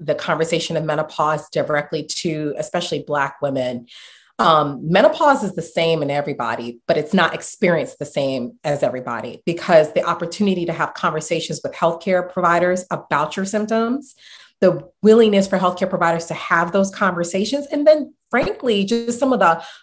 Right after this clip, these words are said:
um, the lay options that are out there are really not addressing the concerns of women of color. Um, so you have now these, uh, incredible influencers like, um, Menopause Why Black, you know, uh, Black Women's Menopause.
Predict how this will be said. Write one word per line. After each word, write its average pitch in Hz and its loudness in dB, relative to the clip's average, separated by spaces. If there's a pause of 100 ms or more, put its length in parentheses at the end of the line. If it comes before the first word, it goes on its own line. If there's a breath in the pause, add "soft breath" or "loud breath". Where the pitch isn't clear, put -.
um, 170 2
the 180 4
lay 202 4
options 196 -2
that 180 0
are 160 -2
out 240 2
there 220 2
are 175 -2
really 220 0
not 190 -2
addressing 165 -4
the 165 -4
concerns 170 0
of 151 2
women 165 -4
of - -8
color. 240 -4 (360 loud breath)
Um, 170 2
so 202 2
you 202 2
have 240 2
now 190 2
these, 180 -2
uh, 170 0
incredible 196 2
influencers 165 -2 (240 loud breath)
like, 165 0
um, 147 -4 (160)
Menopause 185 2
Why 165 2
Black, 151 -6
you 185 0
know, 165 4
uh, 147 0 (200)
Black 175 2
Women's 170 -2
Menopause. 139 -4